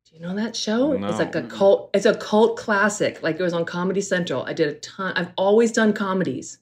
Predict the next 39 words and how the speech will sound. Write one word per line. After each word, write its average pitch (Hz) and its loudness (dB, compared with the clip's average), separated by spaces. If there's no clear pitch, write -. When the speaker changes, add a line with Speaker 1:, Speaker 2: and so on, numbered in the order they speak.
Speaker 1:
That's 160 0
Speaker 2:
Always 120 2
Speaker 1:
my 170 0
Speaker 2:
done - 0
Speaker 1:
jam. 147 0
Speaker 2:
comedy. 87 -10
And 127 0
how 180 2
did 185 -2
Bill 190 4
Speaker 1:
Yeah. 165 0
Speaker 2:
find 110 -2
you? 82 -10
Speaker 1:
Bill 302 8
found 190 0
me 180 0
through 220 2
Adam 214 2
Bernstein, 208 4
our 160 -2
Speaker 2:
Okay. 180 0
Speaker 1:
beloved 170 0
Speaker 2:
Our, 104 4
our 95 -2
amazing, 117 2
Speaker 1:
first. 110 -2
Speaker 2:
uh, 107 2
director 107 0
of 95 0
our 95 2
pilot, 107 -4
who's, 90 -12
uh, 85 -6
who's 175 -4
Speaker 1:
Yeah. 180 -4
Speaker 2:
very, 101 -6
who 101 -10
kind 110 -4
of 85 -8